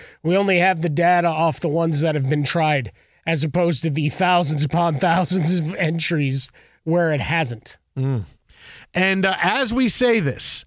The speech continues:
Speaker 2: as we say this right now, the Jason Smith Show with Mike Harmon live from the tire rack dot com studios. Tonight's show brought to you by Progressive Insurance.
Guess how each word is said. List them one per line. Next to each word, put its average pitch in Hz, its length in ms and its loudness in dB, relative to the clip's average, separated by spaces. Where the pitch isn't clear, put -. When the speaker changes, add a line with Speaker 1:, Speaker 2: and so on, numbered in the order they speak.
Speaker 2:
as 233 320 0
we 247 200 2
say 226 340 2
this 202 320 0
right 175 380 -2
now, 147 340 0
the 120 80 -2
Jason 147 340 0
Smith 160 280 -2
Show 156 80 -2
with 135 100 0
Mike 143 240 0
Harmon 147 240 0
live 143 400 0
from - 400 -12
the 131 80 0
tire 160 300 0
rack 143 180 0
dot 143 240 0
com 151 240 0
studios. 147 400 0
Tonight's 285 300 -2
show 262 100 2
brought 226 220 2
to - 40 -2
you 180 40 -2
by 185 100 2
Progressive 160 440 -2
Insurance. 143 440 -2